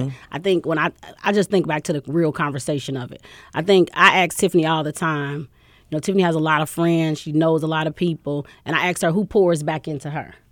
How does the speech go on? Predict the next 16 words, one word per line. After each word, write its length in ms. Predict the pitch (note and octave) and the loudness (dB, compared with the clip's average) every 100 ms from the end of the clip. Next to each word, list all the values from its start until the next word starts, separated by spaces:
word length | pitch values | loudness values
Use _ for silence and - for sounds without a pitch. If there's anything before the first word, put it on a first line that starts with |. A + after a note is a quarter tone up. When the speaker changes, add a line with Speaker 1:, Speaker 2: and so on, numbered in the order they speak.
| _ | _
Speaker 2:
right? 300 | D3+ F#3 F3 | -2 0 0
Speaker 1:
Right. 240 | A2 G#2+ F2+ | -2 -2 2
Speaker 2:
Who 140 | C4 | 2
fills 320 | A3 A3 G3 | 4 4 4
her 100 | F#3 E3 | 2 -2
cup? 360 | E3+ - - - _ | -2 -6 -12 -20 _
'Cause 120 | - F#3 | -2 0
I 80 | |
think 380 | F#3 G#3+ G3 E3 - | 2 4 4 2 -2
as 200 | F#3 D#3+ | -4 -2
givers, 600 | D#3 A#3 A3+ F3+ D#3+ D3+ | 2 4 4 2 0 -4
you 280 | - D#3 A#3+ | -10 -4 -2
have 200 | G#3+ F3+ | -2 -6
to 100 | - | -2
know 320 | D3+ D#3 F3 F3 | 2 4 4 2
that, 280 | D#3+ D3+ B2 | -2 -6 -10